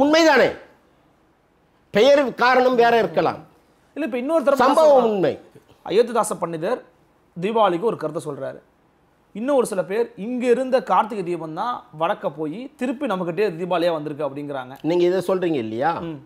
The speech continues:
Speaker 1: நம்மகிட்ட இருந்தது எதுதான் வடக்க போகல, எதுதான் திருப்பி வரல? ஆடையும் ஆடையும் ஓட்டிக்கிட்டு வெறுங்கையோடு வெத்தா வந்தவன், பெண்ணினமே இல்லாமல் வந்தவன்,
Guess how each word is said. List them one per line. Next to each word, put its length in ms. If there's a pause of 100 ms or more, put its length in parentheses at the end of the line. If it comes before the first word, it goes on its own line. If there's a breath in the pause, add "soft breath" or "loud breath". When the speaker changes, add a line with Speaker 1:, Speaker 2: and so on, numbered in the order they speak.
(1300)
Speaker 1:
நம்மகிட்ட 460
இருந்தது 360 (280)
எதுதான் 460
வடக்க 280
போகல, 300 (640)
எதுதான் 460
திருப்பி 260 (100)
வரல? 240 (1800)
ஆடையும் 560 (100)
ஆடையும் 400
ஓட்டிக்கிட்டு 440
வெறுங்கையோடு 720
வெத்தா 440
வந்தவன், 420 (540)
பெண்ணினமே 520 (140)
இல்லாமல் 480
வந்தவன், 320